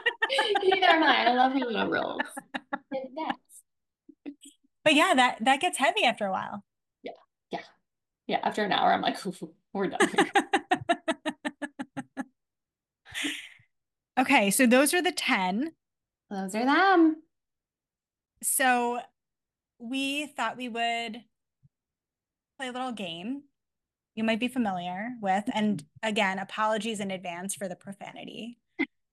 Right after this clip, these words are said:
Speaker 2: But we thought we would do a little fuck, marry, kill as it relates to these, um, these trends. So how are we defining each of these categories? Fuck would be, like, something that you'd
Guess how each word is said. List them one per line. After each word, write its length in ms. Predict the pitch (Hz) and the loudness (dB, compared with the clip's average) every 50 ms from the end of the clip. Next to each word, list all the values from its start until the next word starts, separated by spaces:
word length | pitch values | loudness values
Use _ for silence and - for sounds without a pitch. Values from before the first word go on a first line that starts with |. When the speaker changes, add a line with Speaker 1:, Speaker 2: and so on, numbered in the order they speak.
| _ _ _ - | _ _ _ 0
Speaker 2:
But 380 | 370 370 359 349 339 - - - - _ _ - 254 | 4 4 6 6 6 4 2 -2 -12 _ _ -6 -2
we 140 | 320 339 339 | 0 0 2
thought 220 | 339 320 311 294 | 4 2 2 2
we 140 | 311 311 302 | 2 2 2
would 300 | 285 285 277 233 - - _ _ _ - 226 | 4 2 2 2 -2 -10 _ _ _ -14 -10
do 200 | - 277 277 262 | -4 -2 0 0
a 60 | 254 | 0
little 320 | 240 247 240 240 240 240 240 | 0 2 2 2 2 0 -2
fuck, 280 | - - 220 208 - | -4 -6 -6 -6 -6
marry, 260 | 233 220 208 202 208 | -8 -8 -8 -8 -8
kill 500 | 202 - 214 175 165 165 175 185 208 202 - | -10 -10 -12 -12 -10 -10 -10 -10 -10 -8 -6
as 160 | 208 196 196 | -4 -4 -4
it 80 | 202 202 | -4 -6
relates 400 | 196 190 185 180 180 - - - | -6 -6 -6 -6 -4 -4 -4 -4
to 140 | - 202 185 | -4 -4 -4
these, 560 | 180 185 180 175 175 175 170 170 - - - _ _ _ _ _ _ _ _ _ - | -2 -2 -2 -4 -4 -2 0 2 2 2 2 _ _ _ _ _ _ _ _ _ 0
um, 460 | 208 190 175 170 170 175 170 180 - - | 0 2 2 0 -2 -4 -8 -10 -8 -4
these 200 | 226 233 208 220 | -4 -2 -2 -4
trends. 600 | - - 185 165 160 160 180 190 202 - - - - - | -4 -4 -4 -4 -4 -4 -4 -2 0 2 2 0 0 -2
So 480 | - - - - 214 196 196 190 190 185 | -2 0 2 4 4 4 4 2 2 0
how 240 | - - 247 247 254 | 0 0 0 0 2
are 140 | 254 254 254 | 2 0 0
we 320 | 240 247 240 233 233 226 | 0 0 0 -2 -2 -2
defining 840 | 196 220 208 - 214 190 185 185 185 180 180 180 175 175 175 180 185 _ _ _ _ _ _ | -4 -4 -6 -6 -6 -6 -6 -6 -6 -6 -6 -6 -8 -10 -12 -14 -16 _ _ _ _ _ _
each 200 | 226 220 208 - | -8 -6 -4 -4
of 100 | 208 185 | -4 -4
these 240 | 175 180 175 170 - | -4 -6 -6 -6 -6
categories? 880 | - 180 165 170 170 - 117 - 127 123 123 127 127 196 185 - - - _ _ - | -6 -6 -8 -8 -8 -10 -10 -10 -10 -10 -10 -10 -10 -6 -4 -4 -4 -6 _ _ -6
Fuck 240 | 226 220 214 220 - | -4 -4 -4 -2 -4
would 160 | 226 202 180 | -6 -4 -4
be, 160 | 196 190 190 | -4 -4 -2
like, 300 | 190 185 175 180 175 _ _ | -2 -2 -2 -4 -6 _ _
something 360 | - - - 208 190 202 208 | -8 -6 -4 -4 -4 -4 -6
that 160 | 196 - - 190 | -6 -8 -8 -10
you'd 260 | 185 180 175 170 | -10 -10 -12 -12